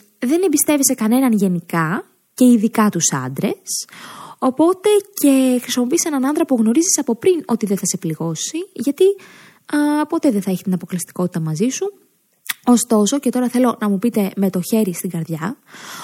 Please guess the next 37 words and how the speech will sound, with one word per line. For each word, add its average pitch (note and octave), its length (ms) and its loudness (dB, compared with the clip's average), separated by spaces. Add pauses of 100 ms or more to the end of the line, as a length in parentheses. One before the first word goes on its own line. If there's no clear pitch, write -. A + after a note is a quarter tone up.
(160)
όσες A3+ 460 0
είστε G#3+ 380 -2
σε - 160 -4
αυτή F#3+ 140 -4
τη G#3 100 -2
θέση, G3+ 300 0
έχετε A#3+ 220 0
βρεθεί F#3+ 360 2
σε A#3+ 100 0
αυτή G#3 140 -4
τη F3 100 -4
θέση, D#3+ 600 -4 (560)
πάντα, C#4+ 340 2
μα G#3 140 2
πάντα C4 340 2
δεν G3+ 140 2
είχατε G#3 320 0
στο G#3+ 180 -2
πίσω, G#3 580 0
στο G3 200 -2
μπρος, G#3 280 2
στο G#3 100 -6
πλάγιο G3+ 360 0
τμήμα G3+ 280 0
του, F#3 100 -8 (200)
του G3 260 -4
εγκεφάλου F#3+ 380 -4
σας, F3+ 140 -10
ξέρω G3 180 -4
εγώ, F#3+ 100 -4
σε F#3 100 -8
όποιο, F3+ 240 -10 (480)
εν F3 80 -12
πάση D#3+ 160 -6
περιπτώσει, - 260 -18
τι - 80 -12
είχατε, - 220 -14